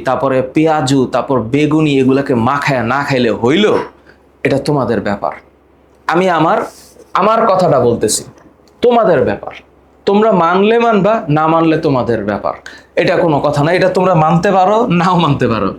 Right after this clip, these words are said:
আমার কথা হচ্ছে ধীরে ধীরে খাও, ইফতারটা আস্তে আস্তে খাও, কম খাও, কম খাও।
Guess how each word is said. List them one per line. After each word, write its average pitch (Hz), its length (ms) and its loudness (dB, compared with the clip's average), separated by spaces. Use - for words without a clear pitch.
আমার 180 240 0
কথা 202 220 2
হচ্ছে 202 200 0
ধীরে 131 260 2
ধীরে 120 200 2
খাও, - 260 -6
ইফতারটা 156 520 -2
আস্তে 165 280 -2
আস্তে - 240 -4
খাও, - 220 -8
কম 196 240 2
খাও, - 240 -4
কম 185 220 0
খাও। - 260 -4